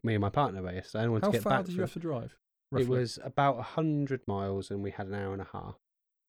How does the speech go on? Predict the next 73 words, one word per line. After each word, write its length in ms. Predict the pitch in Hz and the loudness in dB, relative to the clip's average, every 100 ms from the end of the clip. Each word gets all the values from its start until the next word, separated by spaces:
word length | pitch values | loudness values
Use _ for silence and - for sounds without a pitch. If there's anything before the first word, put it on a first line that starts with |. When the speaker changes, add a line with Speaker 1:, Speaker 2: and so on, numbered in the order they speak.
| _ | _
Speaker 2:
Yeah, 120 | 170 | 2
okay. 240 | 165 117 104 - _ - | 4 0 -4 -8 _ -6
Speaker 1:
Ish. 360 | 90 - - _ | -4 -6 -18 _
Speaker 2:
Yeah. 160 | 123 120 - | 0 0 2
Speaker 1:
But 120 | 120 | 2
obviously 280 | 117 104 120 | 2 2 2
it 40 | |
never 200 | 120 110 | 2 2
works 300 | 107 107 - | 2 2 0
out. 180 | 101 101 | 0 0
It's 140 | - | -2
not 120 | 113 | -2
one 220 | 95 98 92 | 0 -2 -2
straight 300 | - 95 107 | -2 -2 0
road, 240 | 98 90 | -2 -2
is 100 | 92 | -2
it? 140 | 98 | -2
So 60 | 135 | 2
Speaker 2:
No, 100 | 120 | 4
Speaker 1:
it 40 | 110 | 6
was, 80 | 104 | 4
Speaker 2:
no. 60 | |
Speaker 1:
it 40 | 104 | 2
was 120 | 110 | -2
obviously 380 | 98 - 98 92 | -6 -4 -6 -4
Speaker 2:
No. 180 | 117 95 - _ _ _ | -4 -6 -12 _ _ _
Speaker 1:
But 80 | 151 | 4
we 80 | 131 | 4
did 160 | 175 90 | 4 0
it. 180 | 104 - _ 123 | -6 -12 _ 2
I 20 | |
mean, 140 | 127 | 4
I, 20 | |
well, 320 | 127 127 117 135 | 6 6 4 4
I 140 | 143 139 | 4 6
li-, 340 | 139 147 147 165 | 8 6 2 4
literally 360 | 151 - 127 | 4 4 0
got 180 | 117 113 | 2 4
back 120 | - | 4
Speaker 2:
You 80 | 127 | 6
were 60 | 123 | 6
Speaker 1:
as 120 | 120 | 4
the 100 | 123 | 2
Speaker 2:
getting 100 | 117 | 4
to 60 | 113 | 4
the 60 | 113 | 4
Speaker 1:
Grand 0 | |
Prix 80 | |
Speaker 2:
F 20 | 123 | 4
one, 80 | 110 | 4
yeah. 40 | |
Speaker 1:
started, 440 | 104 151 127 - 98 | 2 4 4 2 0
didn't 200 | 120 107 | 4 6
Speaker 2:
Yeah, 60 | |
Speaker 1:
I? 40 | 113 | 6
Speaker 2:
yeah. 100 | 117 | 6
Speaker 1:
I 40 | |
sat 220 | - 147 | 4 2
down 80 | 123 | 0
and 100 | 117 | -2
sent 140 | 123 117 | 0 0
you 80 | |
a 20 | 113 | 0
picture 260 | 127 104 | 0 0
as 180 | 104 113 | -2 -2
they 100 | 107 | 0
were 80 | 107 | 0
forming 380 | - 135 110 113 | 4 4 6 4
up 60 | |
on 60 | 113 | 6
the 160 | 147 123 | 6 6
grid. 160 | 123 | 2
Speaker 2:
Yes. 120 | - | 2